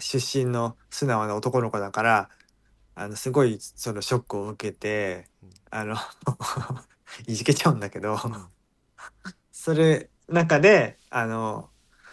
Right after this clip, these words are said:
Speaker 1: レックス・ルーサーが、なんていうのかな、自分の、自分の国家を作りたいんだよね。
Speaker 2: うんうん。
Speaker 1: 自分の国家を作りたいために紛争地域の国家元首とけ-、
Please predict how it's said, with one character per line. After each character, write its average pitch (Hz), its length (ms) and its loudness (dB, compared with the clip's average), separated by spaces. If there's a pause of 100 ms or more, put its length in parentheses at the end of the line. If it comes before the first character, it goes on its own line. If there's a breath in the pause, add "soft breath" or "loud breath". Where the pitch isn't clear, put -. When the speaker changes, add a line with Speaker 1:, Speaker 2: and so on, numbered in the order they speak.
(840 soft breath)
Speaker 1:
レ 123 160 0
ッ 117 60 -4
ク - 100 -12
ス・ 139 120 2
ル 135 140 6
ー 123 40 4
サ 110 180 0
ー 98 40 0
が、 101 320 0 (680)
な 113 200 -8
ん 104 60 -8
て 98 100 -8
い 95 40 -6
う - 20 -6
の 95 80 -12
か 92 140 -10
な、 92 240 -14
自 127 180 2
分 226 260 8
の、 208 360 6 (2000)
自 120 320 0
分 240 440 6
の 214 80 8
国 262 260 2
家 135 140 8
を - 80 4
作 - 180 2
り 120 60 2
た 123 80 2
い 113 40 0
ん 104 40 -4
だ 95 60 -4
よ 101 60 -4
ね。 175 240 -2 (200)
Speaker 2:
う - 20 -18
ん 131 40 -12
う 120 40 -12
ん。 98 300 -18 (120)
Speaker 1:
自 185 140 -4
分 226 140 2
の 226 80 4
国 247 160 4
家 190 80 8
を 170 40 8
作 175 200 8
り 185 80 12
た 202 120 8
い 190 60 6
た 180 100 2
め 165 120 4
に 170 120 4
紛 175 140 4
争 170 240 6
地 170 200 6
域 120 840 -2
の 139 340 4 (320 soft breath)
国 131 160 0
家 147 120 4
元 147 160 6
首 123 100 -2
と 117 80 -4
け-、 - 480 0